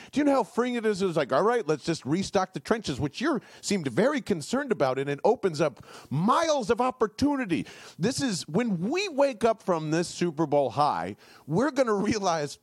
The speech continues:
"Oh, right, top ten pick, number thirty-two in the draft,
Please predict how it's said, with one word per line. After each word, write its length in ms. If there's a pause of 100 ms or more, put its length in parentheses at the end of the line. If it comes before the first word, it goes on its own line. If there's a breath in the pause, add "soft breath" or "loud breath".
"Oh, 160
right, 300 (240)
top 300
ten 240
pick, 340 (420)
number 320
thirty-two 560
in 60
the 80
draft, 540